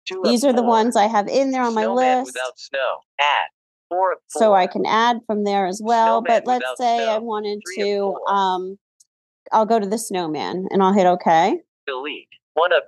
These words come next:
Speaker 1: three.
Speaker 2: So I could delete it if I don't want it anymore.
Speaker 1: Move up in the list.
Speaker 2: I can
Speaker 1: Two
Speaker 2: move
Speaker 1: of
Speaker 2: it up.
Speaker 1: three. Move down in
Speaker 2: Or
Speaker 1: the
Speaker 2: I could
Speaker 1: list.
Speaker 2: move it down.
Speaker 1: Three
Speaker 2: But
Speaker 1: of
Speaker 2: we'll leave
Speaker 1: three.
Speaker 2: him the way he is. So I'll back out.
Speaker 1: Snowman without snow.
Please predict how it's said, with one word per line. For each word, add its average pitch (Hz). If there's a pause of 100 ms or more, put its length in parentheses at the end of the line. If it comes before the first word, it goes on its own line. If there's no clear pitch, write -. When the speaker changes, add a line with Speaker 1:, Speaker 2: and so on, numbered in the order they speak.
Speaker 1:
three. 139
Speaker 2:
So 240
I 226
could 240
delete 196
it 254
if -
I 190
don't 180
want 170
it 175
anymore. 180 (180)
Speaker 1:
Move 185
up 160
in 135
the 117
list. 120
Speaker 2:
I 202
can 190
Speaker 1:
Two 185
Speaker 2:
move 165
Speaker 1:
of 180
Speaker 2:
it 196
up. 330
Speaker 1:
three. - (680)
Move -
down 294
in 254
Speaker 2:
Or 262
Speaker 1:
the 254
Speaker 2:
I -
could 240
Speaker 1:
list. 214
Speaker 2:
move 202
it -
down. 147
Speaker 1:
Three 185
Speaker 2:
But 339
Speaker 1:
of 285
Speaker 2:
we'll 285
leave 269
Speaker 1:
three. 247
Speaker 2:
him 233
the 214
way 180
he -
is. -
So -
I'll 180
back 175
out. 190 (140)
Speaker 1:
Snowman 170
without 127
snow. 123